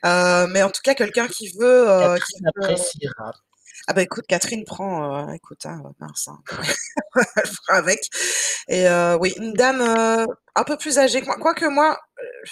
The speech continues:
Speaker 1: il faudrait que j'aille le ressentir, hein, avec le masque et tout ça, c'est un peu compliqué pour l'instant, heu, parce que tu m'habitues aussi, hein, c'est, faut, faut que vous sachiez que le, le, Dominique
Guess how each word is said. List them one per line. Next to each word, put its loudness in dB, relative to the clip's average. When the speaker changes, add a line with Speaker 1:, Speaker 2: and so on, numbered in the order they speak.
Speaker 1:
il -16
faudrait -2
que -6
j'aille -2
le -6
ressentir, -6
hein, -14
avec -12
le -8
masque -6
et -16
tout -20
ça, -10
c'est -10
un -8
peu -14
compliqué -6
pour -8
l'instant, -4
heu, 6
parce 2
que -6
tu 0
m'habitues -2
aussi, -2
hein, -4
c'est, -2
faut, -16
faut -12
que -20
vous -14
sachiez -2
que -16
le, -14
le, -10
Dominique -6